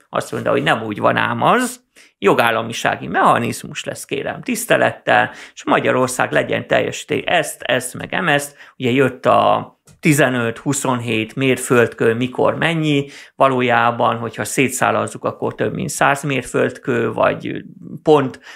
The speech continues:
amit Magyarországnak teljesíteni kellene, vagy kellett volna. És hát bizony, ö, ö, Orbán Viktor nem mérte fel kellőképpen azt, hogy az Európai Néppártból való kilépés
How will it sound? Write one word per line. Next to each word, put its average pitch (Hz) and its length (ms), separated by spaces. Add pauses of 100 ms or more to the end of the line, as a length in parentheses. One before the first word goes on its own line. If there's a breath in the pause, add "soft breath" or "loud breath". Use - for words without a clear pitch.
amit 117 300
Magyarországnak 120 840
teljesíteni 117 760
kellene, 120 420
vagy 117 220
kellett 135 380
volna. 170 460 (960 loud breath)
És 151 760 (220)
hát 277 580
bizony, 170 540
ö, 190 440 (100)
ö, 175 720
Orbán 175 400
Viktor 180 280
nem 202 160
mérte 131 360
fel 120 260
kellőképpen 113 800
azt, 139 240
hogy 139 180
az 127 140
Európai 127 480
Néppártból 123 800
való 110 340
kilépés 123 880